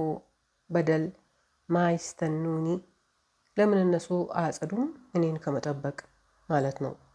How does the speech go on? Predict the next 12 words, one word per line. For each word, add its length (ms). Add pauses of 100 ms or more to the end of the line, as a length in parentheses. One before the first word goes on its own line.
(3500)
ይህ 300
ረዥም 440 (160)
ጥያቄ 380 (120)
ነው። 120 (800)
እያንዳንዱን 800 (260)
ቃላት 460 (540)
በዝርዝር 540 (280)
ለማስረዳት 640
እሞክራለሁ። 580 (1120)
ዐንጀድ 560 (140)
ሙ 200
ማዑል፣ 440